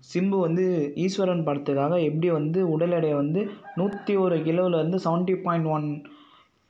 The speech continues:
கேஜிக்கு எப்படி குறைச்சாரு அப்படின்றத இந்த வீடியோக்குள்ள பார்க்க போறோம். அதுக்கு முன்னாடி நம்ம சேனலை சப்ஸ்கிரைப் பண்ணலாம், சப்ஸ்கிரைப் பண்ணிக்கோங்க. வாங்க வீடியோக்குள்ள போகலாம். இயக்குனர் சுசீந்திரன் படத்தில் இயங்குவார் ஈஸ்வரன் படத்துக்காக எப்படி சிலம்பரசன் வந்து நூத்தி ஒரு கிலோல இருந்து எழுவத்தி ஒரு புள்ளி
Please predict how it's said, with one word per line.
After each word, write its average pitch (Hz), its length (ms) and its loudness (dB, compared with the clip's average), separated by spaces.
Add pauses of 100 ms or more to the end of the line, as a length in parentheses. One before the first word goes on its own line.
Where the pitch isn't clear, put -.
(140)
கேஜிக்கு 175 300 2
எப்படி 160 260 0
குறைச்சாரு 151 440 0
அப்படின்றத 143 540 0
இந்த 165 120 0
வீடியோக்குள்ள 143 420 0
பார்க்க 131 300 -4
போறோம். 135 80 -2
அதுக்கு 180 260 0
முன்னாடி 180 220 2
நம்ம 170 180 0
சேனலை 156 440 -2
சப்ஸ்கிரைப் 147 380 -2
பண்ணலாம், 143 340 -2
சப்ஸ்கிரைப் - 360 -6
பண்ணிக்கோங்க. 131 340 -4
வாங்க 147 200 0
வீடியோக்குள்ள 135 440 0
போகலாம். 131 400 -4 (1300)
இயக்குனர் 165 500 -2
சுசீந்திரன் 190 360 0
படத்தில் 160 280 -4
இயங்குவார் 156 520 -4
ஈஸ்வரன் 170 420 -2
படத்துக்காக 151 520 -4 (340)
எப்படி 170 380 -2
சிலம்பரசன் 175 460 -2
வந்து 156 260 -2
நூத்தி 180 360 -4
ஒரு 165 260 0
கிலோல 170 360 -2
இருந்து 151 400 -4
எழுவத்தி 185 440 -2
ஒரு 165 240 -2
புள்ளி 170 420 -4